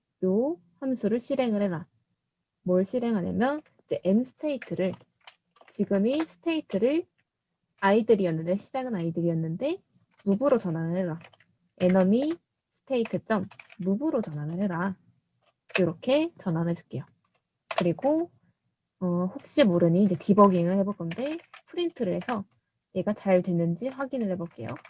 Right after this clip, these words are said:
상태 전환 땡땡하고 아이들에서 무브로 상태 전환이 됐다라는 표시를 한번 해보도록 하겠습니다.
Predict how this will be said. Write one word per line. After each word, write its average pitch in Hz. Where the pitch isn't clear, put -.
상태 269
전환 180
땡땡하고 240
아이들에서 214
무브로 214
상태 285
전환이 165
됐다라는 180
표시를 233
한번 240
해보도록 247
하겠습니다. -